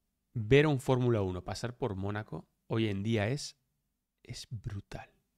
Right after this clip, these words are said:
Es algo de verdad que me encantaría que,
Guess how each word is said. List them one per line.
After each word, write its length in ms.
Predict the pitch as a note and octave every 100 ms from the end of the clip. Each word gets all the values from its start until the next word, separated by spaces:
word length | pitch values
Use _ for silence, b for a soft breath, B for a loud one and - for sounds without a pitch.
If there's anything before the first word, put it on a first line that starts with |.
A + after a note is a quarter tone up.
| _
Es 240 | - C3+ D3
algo 360 | D3+ D3+ D#3
de 120 | C3
verdad 320 | A2 G#2 A#2 C3
que 160 | A#2+
me 80 | A2
encantaría 800 | G#2 - G2+ G2+ G2 F#2 A2+ E3+ B B B B B B _
que, 560 | - B2 G#2+ G#2 G2